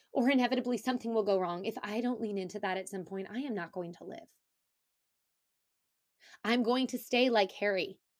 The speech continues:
letting that voice in constantly. If I don't die on some level and heal that trauma by letting it go and start telling myself that you get to be happy, which sounds so trite to me. It sounds so trite because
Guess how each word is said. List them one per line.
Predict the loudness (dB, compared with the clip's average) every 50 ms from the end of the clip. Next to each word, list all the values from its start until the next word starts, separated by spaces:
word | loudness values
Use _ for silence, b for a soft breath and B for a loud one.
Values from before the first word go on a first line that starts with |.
| _ _ _ B B B B B
letting | 4 6 8 8 8 8 6
that | 4 4 4
voice | 4 4 4 4 2 -2
in | -6 -6
constantly. | -6 -6 -8 -8 -8 -8 -8 -4 -4 -2 -2
If | -2 -2 0
I | 2 2 4
don't | 4 2 0 0 -2 -2
die | -2 0 2 4 4 4 4
on | 4 0 -2 -2
some | -4 -6 -2 0 0 2 2 2
level | 4 4 6 6 6 4 2 2
and | 2 2 0 0 -4 B B B B B B
heal | _ 0 4 6 8 8 6 6
that | 6 4 4 4
trauma | 0 -4 -4 -2 -2 0 2 0 2
by | 4 4 4 4
letting | 4 4 2 4 2 2 2
it | 0 -2 -2 0
go | 0 2 2 2 2
and | 0 -2
start | -2 -2 -2 -2 -2
telling | -6 -10 -8 -6 -4 -4 -2 -2
myself | -2 -2 -4 -4 -4 -4 -2 -2 -2 -2 -2
that | -4 -4 -4
you | -6 -12 -8 -6 -4 -4 -4 0
get | 2 2 2 2 2 -6 -4
to | -4 -4 -2
be | 0 0 0
happy, | 0 -2 -6 -6 -2 -2 0 2
which | 2 0 0 -2
sounds | -4 -4 -2 -2 -4 -6
so | -8 -12 -6 0 2 4 4 4
trite | 4 2 -6 -6 -4 -4 -4 -4 -6 -8 -6
to | -4 -2
me. | 0 0 0 0 -2 -4 _ _ _ _ _ B B B B B B B
It | 2 2 4
sounds | 0 0 0 0 0
so | 4 6 6 6
trite | 6 4 4 4 4 2 -2
because | -2 -2 0 -2 -4 -4